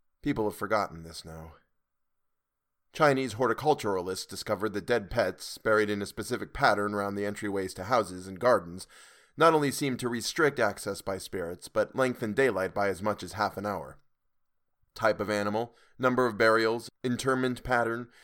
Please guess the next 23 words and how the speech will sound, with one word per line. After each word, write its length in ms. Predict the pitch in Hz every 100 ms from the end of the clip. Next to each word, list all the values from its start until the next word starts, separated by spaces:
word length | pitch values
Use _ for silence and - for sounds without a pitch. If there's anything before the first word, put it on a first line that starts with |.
| - -
and 100 | 156
even 200 | 180 175
the 80 | 147
sexual 400 | 151 143 139 123
history 360 | 131 123 131
of 80 | 117
the 80 | 104
pet 240 | 127 143
owner 300 | 98 87 87
all 140 | 92 95
seemed 260 | - 98
to 60 | 85
have 180 | 90 87
modulating 560 | 98 92 87 85 85
effects. 540 | 82 - 92 - - - _ _ _ _ _ _ _ _ _ _ _ _ _
I 120 | 131
cite 340 | 127 151 143 143
these 220 | 117 98
stories 480 | - 104 98 101 104
as 160 | 101
examples 540 | 98 110 120 107 101 95
among 240 | 98 92
thousands, 720 | 113 107 90 78 76 80 -